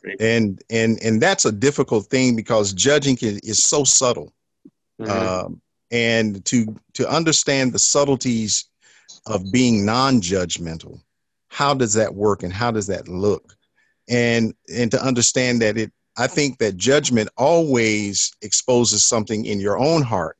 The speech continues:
Speaker 2: and
Speaker 1: Mm.
Speaker 2: not necessarily what's in that other person. <laughs>
Speaker 1: Yeah, yeah.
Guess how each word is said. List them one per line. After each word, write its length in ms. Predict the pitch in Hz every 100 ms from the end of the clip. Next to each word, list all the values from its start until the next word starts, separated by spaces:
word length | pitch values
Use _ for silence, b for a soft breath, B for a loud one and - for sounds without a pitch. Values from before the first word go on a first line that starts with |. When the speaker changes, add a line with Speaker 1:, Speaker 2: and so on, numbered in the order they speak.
| _ _ _ _ _ -
Speaker 2:
and 180 | 117 107
Speaker 1:
Mm. 40 |
Speaker 2:
not 160 | 127 104
necessarily 680 | 113 - - 131 120 104
what's 340 | 98 113 98 117
in 120 | 104
that 180 | 101 101
other 180 | 120 110
person. 460 | 101 85 - 90 139 -
<laughs> 680 | 175 - - 123 480 - 117
Speaker 1:
Yeah, 340 | 120 120 - -
yeah. 320 | 113 113 95